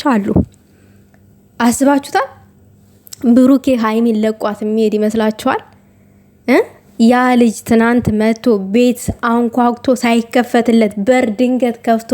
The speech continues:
ገብቶ፣ አስቡት። ብሩኬ በሌለበት ሀይሚን የሆነ ነገር ቢያረጋትስ? ሀይሚ እውነ-፣ ብሩኬ እውነት በሀይሚ ላይ ጨክኖ እንደዛ የሚያረግ ይመስላችኋል?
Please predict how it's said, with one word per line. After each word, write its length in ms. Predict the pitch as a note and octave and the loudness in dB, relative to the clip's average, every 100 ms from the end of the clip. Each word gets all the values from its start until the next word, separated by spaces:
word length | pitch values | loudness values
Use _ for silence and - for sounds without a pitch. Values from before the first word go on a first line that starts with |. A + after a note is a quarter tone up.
| G#3 | 0
ገብቶ፣ 400 | G#3 A#3+ A3+ - A3+ - _ _ _ | 2 2 0 -2 -4 -4 _ _ _
አስቡት። 520 | A3+ B3 - D4 B3 - - - - - | -4 -4 -4 -4 -4 -6 -16 -20 -20 -4
ብሩኬ 360 | A#3+ D4 E4 D#4+ D4 | 2 4 4 2 2
በሌለበት 720 | B3 B3+ B3 A#3 A3 A4 B4 - _ _ _ - | 4 4 4 2 0 -4 -6 -16 _ _ _ -10
ሀይሚን 460 | C#4+ D#4 D4+ C#4 | -4 -2 0 0
የሆነ 240 | E4 C4+ C4 | 0 0 0
ነገር 200 | A#3+ A3+ B3+ | 0 0 0
ቢያረጋትስ? 680 | A#3+ A3+ G#3+ G3 F#3+ - - - - _ | 2 2 0 -2 -6 -4 -2 -4 -8 _
ሀይሚ 340 | - C4 D4 D4+ | -2 2 4 4
እውነ-፣ 320 | C4+ C4+ C#4 A#3+ | 4 2 2 0
ብሩኬ 320 | A#3 C#4+ C#4 | 2 2 2
እውነት 280 | C#4 C4 C4+ | 2 2 0
በሀይሚ 300 | A3+ B3 C4 C4+ | -2 -2 0 0
ላይ 140 | C4 A#3+ - - - | -2 -4 -12 -20 -8
ጨክኖ 340 | C4+ C4 D4+ | -6 -2 0
እንደዛ 260 | C4+ C4 C#4 | 2 2 2
የሚያረግ 360 | C#4 C4+ C#4+ D4 | 2 2 2 2
ይመስላችኋል? 600 | C#4+ D4 D#4 D#4+ - B4 | 2 2 0 -2 -2 -2